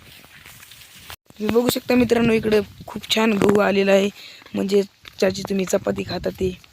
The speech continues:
ज्याची म्हणजे तुमच्या भाषेत पोळी खाता तुम्ही, तोच हा गहू आहे, त्याच हे पीक आहे, बघू शकता तुम्ही.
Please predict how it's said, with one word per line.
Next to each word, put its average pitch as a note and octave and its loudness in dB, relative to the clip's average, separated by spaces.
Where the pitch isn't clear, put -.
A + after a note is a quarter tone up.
ज्याची G3 -4
म्हणजे F#3+ -6
तुमच्या G3 -2
भाषेत E3+ -4
पोळी G3+ 2
खाता F#3+ -6
तुम्ही, F#3+ -6
तोच G#3 -2
हा F#3 -4
गहू F#3+ 0
आहे, F3+ -2
त्याच G#3+ -2
हे A3 0
पीक F#3+ -10
आहे, F#3+ 0
बघू F#3+ -2
शकता F#3 -8
तुम्ही. E3+ -8